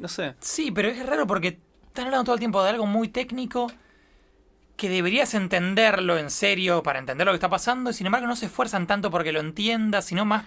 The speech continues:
Speaker 2: se esfuerzan
Speaker 1: Ah, ah.
Speaker 2: porque sepas que ellos son más inteligentes que vos.
Speaker 1: No, pero no
Speaker 2: Es
Speaker 1: sé
Speaker 2: un poco
Speaker 1: eso, ¿eh?
Speaker 2: rara
Speaker 1: A,
Speaker 2: la
Speaker 1: a mí me
Speaker 2: película,
Speaker 1: parece
Speaker 2: ¿no?
Speaker 1: que
Speaker 2: No se decide entre qué quiere contarte para mí.
Speaker 1: O sea, a mí me parece que pasa que yo no sé por qué yo ya la, como la,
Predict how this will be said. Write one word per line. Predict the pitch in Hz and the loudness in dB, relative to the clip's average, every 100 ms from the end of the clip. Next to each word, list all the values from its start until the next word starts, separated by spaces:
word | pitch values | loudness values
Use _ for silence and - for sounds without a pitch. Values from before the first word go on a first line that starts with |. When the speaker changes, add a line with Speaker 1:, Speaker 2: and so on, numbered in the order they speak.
| - | -8
Speaker 2:
se | - | -6
esfuerzan | 175 208 247 | 4 6 6
Speaker 1:
Ah, | 190 | 4
ah. | |
Speaker 2:
porque | 165 156 | 4 2
sepas | - 214 190 | 0 2 0
que | - | 0
ellos | 196 208 | 0 0
son | 202 | 0
más | 202 190 | 0 0
inteligentes | 160 156 180 165 | -2 -2 -2 -2
que | 151 | 0
vos. | 165 202 185 - - - | 2 2 -2 -8 -20 -8
Speaker 1:
No, | 226 247 226 | 0 2 2
pero | 247 | 2
no | |
Speaker 2:
Es | 285 | 2
Speaker 1:
sé | 196 147 | 4 4
Speaker 2:
un | 135 | 6
poco | - | 4
Speaker 1:
eso, | 135 | 4
¿eh? | 156 | 6
Speaker 2:
rara | 165 160 | 6 6
Speaker 1:
A, | 147 | 4
Speaker 2:
la | |
Speaker 1:
a | 175 | 4
mí | 247 | 4
me | |
Speaker 2:
película, | 240 | 4
Speaker 1:
parece | 208 175 | 6 6
Speaker 2:
¿no? | 233 | 4
Speaker 1:
que | 240 | 2
Speaker 2:
No | 254 | 0
se | 277 | 0
decide | 185 - 233 | -2 -2 -2
entre | 226 175 156 | -2 -2 -2
qué | 220 | -2
quiere | 233 214 | -2 -2
contarte | 143 190 180 135 | -2 0 -2 -2
para | 131 131 | -6 -8
mí. | 127 - - | -14 -12 -2
Speaker 1:
O | |
sea, | 175 151 - - - | 2 2 0 -6 2
a | |
mí | 240 | 4
me | |
parece | 233 196 175 | 4 2 2
que | 147 139 | 0 0
pasa | - 190 | 0 0
que | 180 | 0
yo | 165 202 | -2 -2
no | |
sé | 185 226 | -2 0
por | 208 165 | 0 0
qué | |
yo | 156 185 | 0 -4
ya | 196 | 0
la, | 156 147 | 0 0
como | 147 | 0
la, | 135 | 0